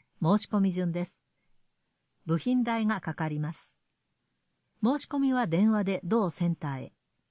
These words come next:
なお、おもちゃは一人一点までです。三、クロスステッチで彩るキーケース作り。日時、七月二十日金曜、午後一時三十分から三時三十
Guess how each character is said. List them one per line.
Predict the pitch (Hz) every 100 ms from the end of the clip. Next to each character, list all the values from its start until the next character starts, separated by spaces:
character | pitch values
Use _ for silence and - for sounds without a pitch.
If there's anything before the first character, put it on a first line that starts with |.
| _ _ _ _ _
な | 226 226
お、 | 208
お | 190
も | 262
ち | -
ゃ | 190
は | 151
一 | - 269
人 | 208 -
一 | 247
点 | - 208 180
ま | 160
で | 151
で | 139 147
す。 | - - _ _ _ _ _ _ _ _ _ _ _ _ _ _
三、 | - 208 208 - _ _ _ _ _
ク | - 190
ロ | 277
ス | 277 294
ス | -
テ | 277
ッ | 262
チ | - 175
で | 160 165
彩 | 160 220 202 185
る | 139 -
キ | 202 240
ー |
ケ | - 240
ー | 220
ス | -
作 | 170 175 -
り。 | - - _ _ _ _ _ _ _ _ _
日 | 214 247 160
時、 | 143 - _ _ _ _
七 | - - 277
月 | 285 269 220
二 | 214
十 | -
日 | - 185
金 | - 185 214
曜、 | 196 139 - _ _
午 | 240 269
後 | 240
一 | 208 254
時 | 214
三 | 226 214
十 | 208
分 | - 160 143
か | 143
ら | 165 -
三 | 240 247
時 | 170
三 | 151 185
十 | 180